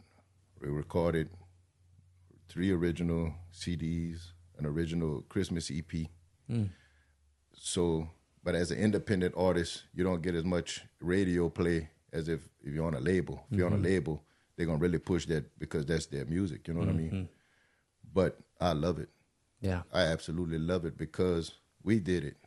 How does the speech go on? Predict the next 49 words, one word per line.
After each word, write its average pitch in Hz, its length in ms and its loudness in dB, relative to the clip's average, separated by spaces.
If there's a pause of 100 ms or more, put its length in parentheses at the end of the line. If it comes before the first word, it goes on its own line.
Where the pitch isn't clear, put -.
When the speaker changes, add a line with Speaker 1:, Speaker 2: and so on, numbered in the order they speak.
(440)
Speaker 2:
Mm-hmm. 101 220 0
Speaker 1:
you 90 80 4
know, 85 220 -2 (120)
and 76 100 -4
now 87 220 2
we 90 120 0
did 82 200 0
it 78 100 0
our 95 240 4
way, 85 300 -2 (320)
and 73 80 -6
we 80 100 0
still 98 260 0
doing 85 240 -2
it 76 120 -2
our 85 240 2
way 78 260 -2 (560)
with 80 140 -2
the 73 120 0
help 82 220 0
of 80 60 -2
the 78 80 0
good 85 180 -2
Lord 85 320 4
and 73 60 -2
with 69 80 -2
the 71 100 -4
help 85 220 0
of 78 60 0
the 80 60 0
band 87 380 2
around 85 320 2
us, 82 160 -2
with 78 100 -4
our 69 120 0
family 85 400 0
around 85 420 0
us. - 240 -10 (480)
We 73 60 -12
can't 80 240 0
do 87 140 2
it 78 80 -2
by 80 120 2
ourselves, 82 480 -2
but 76 160 -2 (960)
it's 87 140 2
just 85 220 0
different 90 340 0
now, 73 320 -4